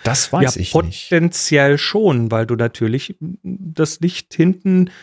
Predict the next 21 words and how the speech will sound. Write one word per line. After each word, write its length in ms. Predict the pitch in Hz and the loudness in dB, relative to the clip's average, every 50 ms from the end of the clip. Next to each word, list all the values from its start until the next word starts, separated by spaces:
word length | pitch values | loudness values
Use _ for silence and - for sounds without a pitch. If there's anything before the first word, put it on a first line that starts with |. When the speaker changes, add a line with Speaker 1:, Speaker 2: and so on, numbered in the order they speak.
| - _ | -20 _
Speaker 2:
nach 200 | - 123 123 139 | -2 0 0 2
dem 100 | 151 175 | 2 2
Objektiv 400 | 170 147 147 156 151 - 160 156 | 2 2 2 2 2 2 2 4
noch 100 | 160 160 | 4 4
mal 100 | 147 143 139 | 4 4 4
Speaker 1:
Es 60 | 139 | 4
Speaker 2:
irgendwo 140 | 139 139 156 | 2 2 2
durchgehen 360 | 190 196 - - 120 107 101 104 | 0 0 0 0 0 2 2 2
hast. 300 | 127 160 - - - - | 0 0 -2 -6 -2 0
Speaker 1:
bounced 400 | 110 113 117 113 110 - - 107 | 2 2 2 2 2 0 0 0
halt 220 | 98 92 90 - | 0 0 0 0
gegebenenfalls 760 | - 95 90 92 87 85 90 87 85 - - 87 87 - - | -2 0 2 2 2 2 2 0 0 -2 -2 -4 -4 -2 -2
noch 200 | 95 90 - - | -4 -4 -2 -2
mal, 200 | 87 82 82 82 | -2 -2 -2 0
ne, 120 | 90 127 180 | 0 0 0
auf 100 | 160 - | 0 0
die, 260 | - 104 95 92 92 | 0 0 2 2 0
auf 120 | - - | -2 -2
die 80 | - 98 | 0 2
hintere 320 | 98 101 104 - 98 98 | 2 2 2 2 2 2
Linse. 500 | 90 90 90 104 117 123 139 143 143 143 | 2 2 4 2 2 2 2 2 0 -2